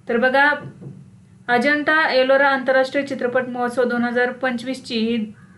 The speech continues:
दहावी आवृत्ती आहे आणि ही पंधरा ते एकोणीस जानेवारी दरम्यान छत्रपती संभाजीनगर येथे होणार आहे. या ठिकाणी परांजपे यांना प्रतिष्ठित पुरस्काराने सन्मानित करण्यात येणार आहे. तर पद्मपाणी जीवनगौरव पुरस्काराने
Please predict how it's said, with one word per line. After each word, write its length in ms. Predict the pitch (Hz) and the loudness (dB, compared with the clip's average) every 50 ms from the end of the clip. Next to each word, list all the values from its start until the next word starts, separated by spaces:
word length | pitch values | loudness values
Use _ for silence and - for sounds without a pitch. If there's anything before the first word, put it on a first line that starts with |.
| - - - - - - | -20 -20 -20 -20 -12 -4
दहावी 280 | - 233 233 233 247 262 | 0 0 2 2 4 4
आवृत्ती 360 | 269 269 262 262 262 - 269 | 4 4 2 2 -2 0 0
आहे 300 | 269 262 262 269 285 311 - - | 0 0 0 0 -2 -4 -4 -6
आणि 160 | 226 226 233 | -4 -2 0
ही 240 | 240 269 277 240 220 | 0 0 0 0 -2
पंधरा 360 | 214 - 262 254 247 262 269 | 0 0 -2 0 2 2 0
ते 140 | 269 - 294 | 0 0 -2
एकोणीस 420 | 277 - 262 254 254 262 262 262 247 | -2 -2 -2 -4 -4 -4 -4 -2 0
जानेवारी 420 | 269 269 254 262 254 262 262 262 | 0 0 0 0 -2 -2 -2 0
दरम्यान 460 | 247 269 262 254 247 247 214 214 247 262 - - - - - - - - | 0 -2 -2 -2 -2 -2 -2 -2 -4 -6 -10 -18 -20 -20 -20 -8 -2 -2
छत्रपती 420 | 262 262 269 277 294 294 294 302 | 0 0 0 -2 -2 0 0 -2
संभाजीनगर 600 | 294 302 269 240 233 247 240 247 254 269 254 262 | -2 -2 0 2 2 2 0 0 -2 0 0 2
येथे 200 | 262 262 254 285 | 2 2 0 0
होणार 280 | 302 302 277 226 208 202 | -2 -2 0 0 0 2
आहे. 360 | 208 208 214 214 190 175 - - - - - - | 2 0 0 0 -2 -4 -6 -10 -16 -20 -10 -4
या 160 | 214 226 233 | 0 0 0
ठिकाणी 460 | 220 247 247 254 262 254 247 233 220 | 0 -2 -2 0 0 0 0 0 -2
परांजपे 520 | 214 220 240 233 233 233 233 233 - 269 262 | -2 -2 -2 0 0 0 -2 -2 -2 -2 -2
यांना 180 | 254 247 262 | -2 -2 -4
प्रतिष्ठित 440 | 262 262 262 233 233 247 - - 254 | -2 -2 -2 -2 -2 -6 -10 -12 -10
पुरस्काराने 540 | - - 254 254 254 - 262 254 262 262 285 | -6 -4 -4 -4 -2 -2 -2 0 0 -2 -2
सन्मानित 380 | 277 277 247 220 220 220 220 214 - | -2 -2 -2 0 0 -2 -2 -2 -2
करण्यात 240 | 240 226 240 302 294 | -2 -2 -2 -2 -2
येणार 260 | 294 233 208 202 196 | -2 -2 0 0 0
आहे. 320 | 202 208 220 214 185 170 - - - - _ - _ _ _ _ _ - _ _ - - - | -2 -2 -2 -4 -4 -6 -8 -12 -20 -20 _ -20 _ _ _ _ _ -20 _ _ -20 -4 0
तर 100 | 247 240 | 0 2
पद्मपाणी 840 | 240 240 269 269 262 269 285 269 302 294 294 294 302 311 302 - - - - - - - 214 | 2 4 4 2 2 2 0 0 0 0 2 0 -2 -6 -8 -12 -16 -20 -20 -20 -10 -6 -4
जीवनगौरव 540 | 214 247 254 262 269 269 262 277 269 277 285 | -2 0 0 0 0 2 4 4 6 6 4
पुरस्काराने 920 | 277 285 262 254 247 247 - 269 269 262 269 269 240 220 208 226 226 - | 4 2 2 2 2 0 0 0 2 2 2 0 0 -2 -4 -4 -6 -10